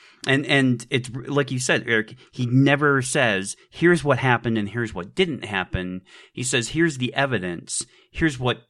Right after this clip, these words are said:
here, it could have come under this. It could have come under that. But it's important that there are other possibilities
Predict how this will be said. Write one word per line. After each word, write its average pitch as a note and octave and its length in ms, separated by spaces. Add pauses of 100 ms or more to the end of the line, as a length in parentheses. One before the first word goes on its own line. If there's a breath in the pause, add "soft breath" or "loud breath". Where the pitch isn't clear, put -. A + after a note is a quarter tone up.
here, F3 340
it C#3 220
could F#3+ 240
have C#3 160
come B2 220
under G2 260
this. F#3+ 380
It A2 120
could C#3 220
have A2+ 160
come A2 180
under F#2 280
that. C#3+ 360 (240 loud breath)
But B2 120
it's A2 120
important C3+ 520
that A#2 240 (180)
there A2 240
are A#2+ 320
other C3 260
possibilities A2+ 1300